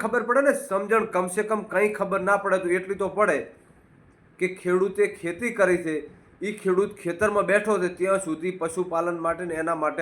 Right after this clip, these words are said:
પાણી જોઈશે. તમને બંગલામાં બેઠા બેઠા ફાકા ફોજદારી કરતા આવડતી હોય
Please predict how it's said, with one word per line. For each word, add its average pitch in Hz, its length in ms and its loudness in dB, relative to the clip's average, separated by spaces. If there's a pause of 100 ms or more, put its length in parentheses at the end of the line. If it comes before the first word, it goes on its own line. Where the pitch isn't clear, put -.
(120)
પાણી 143 300 -2
જોઈશે. 135 280 -8 (4000)
તમને 196 340 10 (140)
બંગલામાં 196 680 8
બેઠા 175 340 6
બેઠા 185 300 4 (760)
ફાકા 165 380 4
ફોજદારી 185 460 4
કરતા 165 340 4
આવડતી 190 400 0
હોય 160 240 2